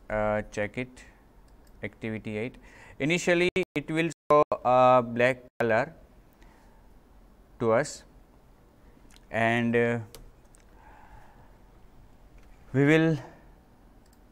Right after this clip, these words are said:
once it is, uh, sh-, it will show black color, we will move ahead. As it is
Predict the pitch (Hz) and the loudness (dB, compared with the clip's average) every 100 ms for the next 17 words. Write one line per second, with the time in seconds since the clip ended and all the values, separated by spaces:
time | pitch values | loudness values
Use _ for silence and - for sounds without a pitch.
0 | - _ - - _ _ - 131 156 - | -20 _ -20 -20 _ _ -6 -2 -2 -4
1 | - 131 123 131 131 127 - 107 110 113 | -8 -6 -2 -2 -2 -6 -10 -4 -2 -2
2 | - - - 127 131 127 131 123 120 117 | -8 -12 -6 -2 -2 0 4 4 2 -8
3 | - 110 117 123 - 131 110 104 - 123 | -10 -2 -2 0 0 2 2 -4 -12 -4
4 | 127 131 127 127 131 - - 101 104 87 | 0 2 2 2 0 -6 -4 -2 0 -4
5 | 98 - - - - - - - - - | -10 -20 -20 -20 -20 -20 -20 -20 -20 -20
6 | - 82 69 - - 139 143 143 139 123 | -18 -18 -18 -20 -4 2 4 6 4 0